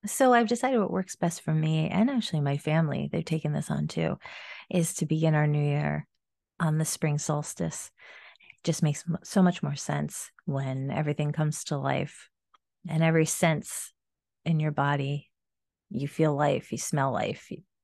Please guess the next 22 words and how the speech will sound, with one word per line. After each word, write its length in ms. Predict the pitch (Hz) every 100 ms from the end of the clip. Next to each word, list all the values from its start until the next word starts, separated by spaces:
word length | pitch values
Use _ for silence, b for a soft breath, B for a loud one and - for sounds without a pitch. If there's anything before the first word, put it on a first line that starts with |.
| _
t-, 100 | - -
taste 360 | 180 226 -
life, 380 | 131 - - - -
you 180 | 170
know, 140 | 151 156
things 300 | - 196 185
are 220 | 147 - B B B
fresh, 540 | - - 175 151 - 202
new, 560 | 170 170 165 135 170 - B B B B B _
and 540 | 180 165 160 151 151
exciting. 840 | - - - 156 151 147 123 - 185 _ _ _ _ _ _ _ _
That's 480 | 180 170 170 170 -
when 760 | 160 151 143 143 143 143 147 - _
the 80 | 165
call 280 | 165 165 147
for 200 | - 147
change 560 | - 151 143 143 139 -
really 280 | - -
happens. 600 | 147 147 135 - 143 175
And 120 | 190 165
that's, 460 | 156 156 - - -
I 160 | 185